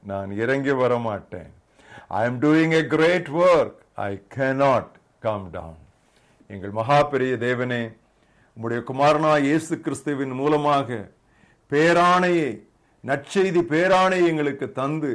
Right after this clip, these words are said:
எங்களை நம்பி கிருபாவரங்களையும் எங்கள் மேல் நீர் அளிப்பு-, பொழிந்தருளி,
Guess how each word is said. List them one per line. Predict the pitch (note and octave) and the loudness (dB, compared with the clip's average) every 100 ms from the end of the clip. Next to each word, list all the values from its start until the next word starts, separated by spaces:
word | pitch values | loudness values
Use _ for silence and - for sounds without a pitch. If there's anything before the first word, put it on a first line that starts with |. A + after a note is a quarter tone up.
| - | -6
எங்களை | A2+ B2 B2 A#2 | -6 -4 0 0
நம்பி | A2+ B2 D3 D#3+ D3+ A#2 - | -2 -4 -4 0 -2 -2 -6
கிருபாவரங்களையும் | C#3+ E3+ F3 F3+ F3+ F#3 F#3+ F#3+ G3 G#3+ | -2 2 4 4 4 4 2 2 2 2
எங்கள் | F#3+ D#3 D#3 | 0 0 0
மேல் | C#3+ C#3 C3 | 0 -2 -2
நீர் | A#2+ A#2+ | -4 -4
அளிப்பு-, | A2+ A2+ A#2+ - A2+ A2+ | -2 -4 -6 -10 -16 -6
பொழிந்தருளி, | B2+ D#3 E3+ E3+ F#3+ G3 | -2 0 2 2 4 2